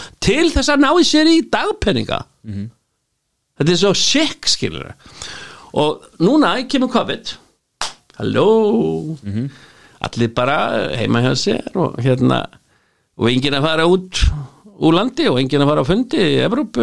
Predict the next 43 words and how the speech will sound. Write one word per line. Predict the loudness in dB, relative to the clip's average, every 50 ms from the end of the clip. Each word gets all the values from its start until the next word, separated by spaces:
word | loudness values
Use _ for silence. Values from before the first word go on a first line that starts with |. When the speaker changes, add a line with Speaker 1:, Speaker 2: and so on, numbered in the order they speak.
| 2 4
Speaker 1:
Ameríku, | 2 2 0 -4 -6 -6 -2 0 0 0 0
Kína, | -2 0 2 2 4 4 4 2 2 0 2 0
Japan. | 0 -2 -2 -4 -6 -4 -4 -4
Og, | -4 -4 -6 -6 -8 -10 -20 -20 -20 -16 -8
býtu, | -4 -2 -2 0 0
hvernig | 0 0 2 0 -2 0
gátum | 0 0 2 2 2 4
við | 4 4
lifað | 4 4 4 4 2 2 2
þetta | 0 -2 -4
af? | -2 0 0 0 0 0 -4 -8 -12 -14 -16 -20 -20 -20 _ _ _ -6
Hefur, | -2 0 2 2 2 2 2 2 2 2
hefur | 2 2 2 2 2
eitthvað | 2 2 0 0 -2 -6 -8 -6 -2 0
orðið | 0 2 2 2
var | 2 0 0 0 0
við | 0 0
einhverja | 2 2 2 2 2 0 -2 -2 -4 -6 -6 -4 -4 0 2 2
verri | 4 4 4 2 2 0 0
þjónustu | 0 2 0 2 4 4 4 2 2 0 2 2
frá | 2 4
ríkinu? | 4 4 2 2 2 2 2 2 2 0 -2 -4 -10
<laughs> | -4 0 2
Nei, | 2 2 2 0 0 0 -2 -2
heldur | -2 -4 -6 -6 -8
betur | -4 -4 -4
ekki. | -4 -4 -8 -10
Speaker 2:
Mhm. | -10 -6 -4 -2 -2 0 -2 -2 0
Speaker 1:
Við | 2 2 4
erum, | 4 4 2
erum | 2 2 2 2 0
ekki | 0 0
alltaf | -2 -2 -2 -4 -4 -2
að |
tala | -2 -2 -2 0 -2 -2 0
hérna | 0 -2 0 0 0 0 2 2 2
um, | 0 0 0
um | 0 2 2 4
rafræna, | 2 2 0 0 0 0 2 2 2 0 0 0 0 -2 -2 -4 -6
hérna, | -4 -2 -2 -2 0 0 0 0 -2 -2 -4 -8 -16 -10
fjársýslu, | -4 -2 -2 0 0 -2 -2 -2 -2 0 0 0
eða | -2 -2 -2
fjár-, | -4 -4 -4 -4